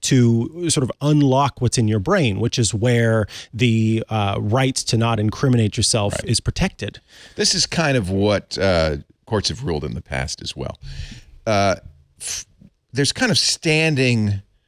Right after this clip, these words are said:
Speaker 2: precedent. The police can't come into your home and say, "Unlock that safe, brother."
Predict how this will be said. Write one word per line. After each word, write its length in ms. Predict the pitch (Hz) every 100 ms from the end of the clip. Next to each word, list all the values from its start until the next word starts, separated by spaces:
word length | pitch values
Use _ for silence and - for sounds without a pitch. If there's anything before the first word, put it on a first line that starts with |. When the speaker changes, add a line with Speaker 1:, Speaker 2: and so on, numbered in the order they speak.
| _
Speaker 2:
precedent. 640 | - 135 127 - 82 73 - _ _ _ _
The 120 | -
police 340 | 90 - 151 135
can't 360 | - 143 107 - -
come 180 | 135 135
into 100 | 120
your 160 | 107
home 300 | 98 101 98
and 100 | 90
say, 300 | - 95 87
"Unlock 460 | - 120 117 104 98
that 200 | 85 71
safe, 400 | - 71 58 _
brother." 320 | - 58 57